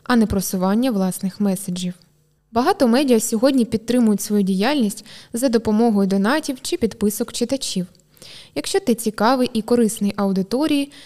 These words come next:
то тобі будуть платити. Якщо ні, то годі чекати підтримки.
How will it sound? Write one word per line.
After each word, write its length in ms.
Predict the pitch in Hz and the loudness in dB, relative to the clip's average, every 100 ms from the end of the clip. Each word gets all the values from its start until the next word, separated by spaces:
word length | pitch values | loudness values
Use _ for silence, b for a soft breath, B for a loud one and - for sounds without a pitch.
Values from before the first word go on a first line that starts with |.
| B | B
то 100 | 359 | -4
тобі 320 | 349 214 247 | 0 0 0
будуть 340 | 247 220 240 - | 0 0 -2 0
платити. 600 | 262 277 208 190 185 190 _ _ | 0 2 -2 -2 -4 -4 _ _
Якщо 340 | 214 208 - 208 | -2 0 0 2
ні, 240 | 214 330 | 2 2
то 160 | 233 196 | 0 0
годі 280 | 202 247 | 2 0
чекати 420 | 269 202 190 190 196 | -2 -4 -4 -4 -4
підтримки. 640 | - - 208 180 180 | -6 -4 0 -2 -4